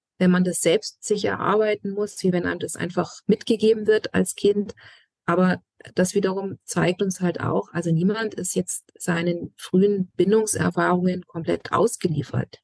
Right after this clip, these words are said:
Ja, ich meine, klar, es gibt natürlich schon auch sehr schwerwiegende, ähm, Erfahrungen. Also das möchte ich jetzt auch nicht kleinreden, wo das dann schon sehr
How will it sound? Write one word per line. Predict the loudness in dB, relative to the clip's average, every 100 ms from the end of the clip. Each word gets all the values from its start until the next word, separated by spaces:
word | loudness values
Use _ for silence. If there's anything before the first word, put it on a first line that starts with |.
| -2
Ja, | 0 0
ich | 0
meine, | -2 0
klar, | 0 0
es | -2
gibt | -4
natürlich | -2 0 0
schon | 0 0 0
auch | -2
sehr | -2 -2 -2 -10 -20 _ -4
schwerwiegende, | 0 2 2 0 2 2 2 0
ähm, | 0 0
Erfahrungen. | 0 -4 -2 -2 -4 -6 -4 -4
Also | -4 -6
das | -4
möchte | -2 -2
ich | -4
jetzt | -4 -4
auch | -6
nicht | -6
kleinreden, | -2 0 2 0 -2 -2
wo |
das | -2 -2
dann | -2 -2
schon | -2 0
sehr | 0